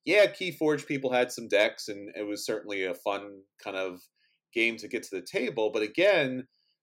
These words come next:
you didn't have a community built around it. And again, part of that was the local game stores going out of business and nothing replacing them at that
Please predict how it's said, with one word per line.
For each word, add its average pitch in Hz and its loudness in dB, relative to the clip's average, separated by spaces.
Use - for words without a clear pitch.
you 135 -4
didn't 175 -2
have 175 -2
a 139 -8
community 123 -4
built 113 -2
around 131 -2
it. 90 -2
And 107 -14
again, 120 2
part 117 2
of 110 0
that 101 4
was 107 0
the 98 -6
local 107 0
game 107 -6
stores 98 -2
going 101 -4
out 101 -4
of 87 -8
business 101 -2
and 98 -12
nothing 107 -4
replacing 101 -6
them 87 -8
at 87 -8
that 87 -4